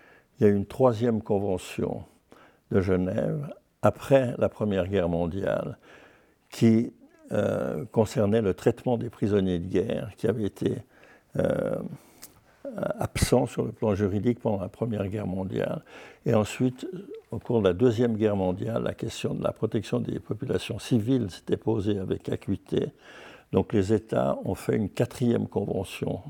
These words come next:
de Genève pour la protection des civils. Il y a encore une,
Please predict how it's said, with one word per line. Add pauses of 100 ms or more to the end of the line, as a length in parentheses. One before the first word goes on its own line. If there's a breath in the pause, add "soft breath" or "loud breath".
de
Genève (300 loud breath)
pour
la
protection
des
civils. (540 loud breath)
Il
y
a
encore
une,